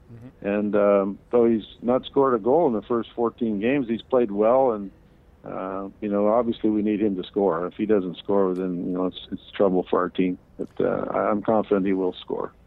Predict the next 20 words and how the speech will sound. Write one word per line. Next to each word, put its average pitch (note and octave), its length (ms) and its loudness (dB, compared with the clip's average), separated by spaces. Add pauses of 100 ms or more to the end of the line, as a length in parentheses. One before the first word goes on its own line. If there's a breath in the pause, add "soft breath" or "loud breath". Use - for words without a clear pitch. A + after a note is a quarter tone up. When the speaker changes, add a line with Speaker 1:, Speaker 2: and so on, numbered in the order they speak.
Speaker 1:
For B2 180 -14
sure. A#2 240 -20 (220)
Hey, D3+ 140 -14 (200)
Dale, F3+ 260 -8 (460)
l-, E3 80 -20 (260)
l-, E3+ 60 -14
let F#3+ 160 -14
me G3 100 -12
ask E3 220 -12
you D#3 80 -14
something. A2+ 400 -18 (140)
I C#3+ 160 -10
know F#3 160 -10
you're C#3+ 240 -8
a A#2+ 40 -12
good C#3 200 -12
friend. C3 360 -12
You C3+ 120 -12
saw, C#3 460 -10
uh, A#2 320 -18